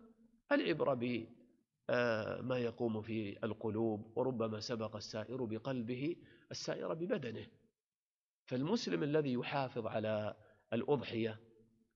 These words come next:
يضحي في هذه ال-، ال-، الأيام ويتصدق، ثم أيضًا،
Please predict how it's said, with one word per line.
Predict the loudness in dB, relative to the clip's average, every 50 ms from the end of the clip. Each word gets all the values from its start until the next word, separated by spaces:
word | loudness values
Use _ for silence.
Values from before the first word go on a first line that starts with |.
| _ -6
يضحي | -4 -2 0 0 -2 -2 -4 -8 -6 -6 -8 -8 -10 -14 -20 -20 -20 _ _ _ _
في | -8 -6 -4
هذه | 0 0 0 0 0 -2 -2 -2
ال-، | -2 -2 -4 -4 -6
ال-، | -8 -8 -10 -10 -12
الأيام | -12 -12 -8 -6 -6 -4 -2 -2 -2 -2 -2 -4 -6 -8 -10 -14 -20 _ _ _ _ _ _ _ _ _ _ _ _ -20 -20 -20 -20 _ _ -10
ويتصدق، | -4 0 0 2 2 0 -2 -4 -4 -6 -8 -6 -6 -6 -6 -6 -8 -6 -4 -4 -4 -2 -2 -2 -2 -4 -6 -14 -20 -20 -20 _ _ _ _ _ _ _ _ _ -2
ثم | 0 0 2 2 0
أيضًا، | -2 0 0 -2 -2 0 -2 -2 -2 -4